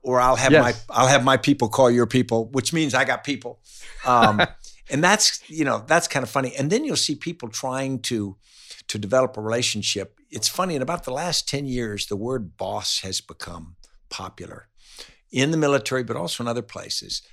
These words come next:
Speaker 1: People would come up to you and they go, "Okay, boss." And that was a funny thing to me, 'cause when I was young, boss was not a positive term.
Speaker 2: Right.
Speaker 1: But now it's a term of respect from a subordinate. They're signaling to you, "I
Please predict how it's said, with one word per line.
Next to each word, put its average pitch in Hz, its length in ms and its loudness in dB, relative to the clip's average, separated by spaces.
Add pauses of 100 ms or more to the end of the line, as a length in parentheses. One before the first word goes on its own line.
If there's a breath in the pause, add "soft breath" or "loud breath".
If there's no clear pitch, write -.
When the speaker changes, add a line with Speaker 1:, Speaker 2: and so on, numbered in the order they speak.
(120)
Speaker 1:
People - 280 -6
would 131 140 -4
come 127 140 -4
up 127 160 -2
to 117 100 -6
you 107 80 -2
and 101 100 -4
they 101 100 -6
go, 98 240 -8 (160)
"Okay, 156 220 0
boss." 123 420 -4 (680 soft breath)
And 156 100 -2
that 247 100 0
was - 120 -2
a 131 40 0
funny 165 360 -2
thing 131 220 -4
to 110 80 -8
me, 113 160 -4
'cause 107 200 -10
when 135 80 -4
I 143 40 -4
was 120 180 -2
young, 131 240 -2
boss 113 400 -4
was 107 140 -8
not 113 180 -4
a 107 60 -10 (100)
positive 107 640 -8
term. - 480 -10 (220)
Speaker 2:
Right. 120 280 8 (600 soft breath)
Speaker 1:
But 123 200 2
now 185 380 2
it's - 180 0
a 113 80 -2
term 147 640 -6
of 110 200 -10
respect - 580 -4
from 120 200 -6
a 113 40 -6
subordinate. 107 840 -6 (840 soft breath)
They're 117 160 2
signaling 127 680 2
to 104 160 -6
you, 85 340 -16 (380)
"I 120 380 0